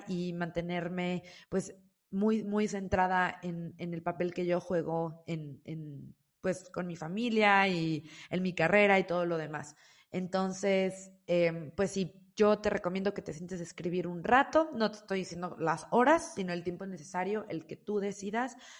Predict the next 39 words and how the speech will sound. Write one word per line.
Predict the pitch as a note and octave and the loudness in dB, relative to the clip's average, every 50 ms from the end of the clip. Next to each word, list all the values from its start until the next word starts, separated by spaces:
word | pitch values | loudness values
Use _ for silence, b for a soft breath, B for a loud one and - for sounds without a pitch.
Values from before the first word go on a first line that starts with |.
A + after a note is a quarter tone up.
| B B B | B B B
para | - C4 C4+ C#4+ C4+ | 0 2 2 2 2
que | C4 A3+ | 0 -2
puedas | A#3 A3+ G#3 G#3+ A3 A3+ G#3+ | 0 2 2 2 2 0 -2
reflexionar | G#3 G#3+ G3+ A3+ - - B3 A#3+ A#3+ A3+ A3 A3 - | -4 -6 -8 -8 -8 -8 -6 -2 0 0 0 0 -2
y | G#3+ G3 | -6 -4
que | - | -4
el | F#3+ F#3+ | -2 -2
próximo | - F#3+ G3 - G#3+ G#3 | -2 -4 -4 -4 -4 -2
año | F#3 F3+ F#3+ G#3+ | -2 -2 -2 -4
sí | G#3 - G#3+ A3+ C4 | -6 -6 -8 -8 -8
sea | - - G3+ G3 F3+ F3 E3 B B B B B B B B | -4 -2 0 2 2 2 0 B B B B B B B B
un | G3+ G#3+ | -2 2
abrir | G#3+ G3 F#3 G3 G#3 G#3+ G#3+ G#3 F#3+ G3 | 2 2 2 4 4 4 4 2 0 0
de | F#3 F#3+ F#3 F3+ | 0 2 2 4
ojos | F3+ F3+ F#3 F#3 F#3 - G#3+ A3 A3 | 4 2 2 0 -2 -4 -4 -4 -4
mucho | G3+ F#3+ F#3+ - E3+ E3 | -8 -10 -10 -8 -8 -4
más | F3 F3 F3 - - - b b b b b b b _ - | -2 -2 -2 -4 -6 -14 b b b b b b b _ -2
profundo. | F#3+ F#3+ F#3 - - G3 F#3+ F3+ E3+ D#3+ D#3 D3 - - - _ _ - | -2 -2 -2 -2 -4 -4 -2 0 0 0 0 0 -4 -10 -20 _ _ -2
Ahora, | - F#3+ G3 G3+ G3 F#3 E3+ D#3 - - - - | 0 2 4 4 4 4 2 0 -2 -6 -8 -4
eh, | - G#3+ A3 G#3+ G#3+ A3 A3 G#3 - b b b b b b b b b b b _ _ _ - | -2 0 0 2 0 0 0 -2 -4 b b b b b b b b b b b _ _ _ -4
esto | B3+ B3+ B3+ B3+ - D#4 E4 E4 D4+ - - - - | -4 -4 -2 0 2 4 6 6 4 2 0 -10 -4
es | - G#3+ A3+ A3 - - _ _ _ - | -2 -2 -2 -2 -4 -14 _ _ _ -12
bien | - F#3+ E3 D#3 F#3+ G3+ G3+ G3 G3 | -10 -8 -6 -2 2 4 4 4 4
interesante | G3+ G#3 G3 G3+ F3+ D#3+ E3 - E3+ D#3+ D#3+ D#3+ D#3+ - F3+ G3 A3+ - - - _ _ - - _ - | 2 0 4 6 6 6 6 6 4 4 4 2 4 4 6 4 4 2 -4 -16 _ _ -20 -18 _ 4
y | - A3 A3 A3+ A#3 A3+ | 6 8 8 8 8 6
yo | F#3+ G3 G3 G3 G3 | 6 6 6 6 6
se | G3 G3+ | 4 0
los | F3 E3 | -2 0
puedo | - F#3 F3+ | 2 2 2
compartir. | - F3 E3 D#3 D#3 D#3+ - F#3 E3+ | 2 0 0 2 0 2 2 2 2
La | F#3 | 4
verdad, | F#3 F3+ F#3 F#3 F#3+ | 4 4 4 4 4
yo | G3+ G#3 | 4 2
soy | G#3 G#3 G3 | 2 2 2
muy | F#3 F3+ F#3 F3+ | 2 2 4 4
vulnerable | E3 F#3+ G3+ G3 F#3 E3 D#3+ D3+ F3 F#3 F#3 F#3+ - - E3+ | 4 4 4 4 6 6 6 6 6 6 4 4 2 2 0
en | E3 E3 D#3+ | -2 -2 0
los | D3+ E3+ F3+ - | -2 -2 -2 -2
episodios | G3 - G3 - - B3+ A#3 B3+ C4 D4 D#4+ D#4+ | -2 -4 -4 2 2 4 6 8 6 6 6 4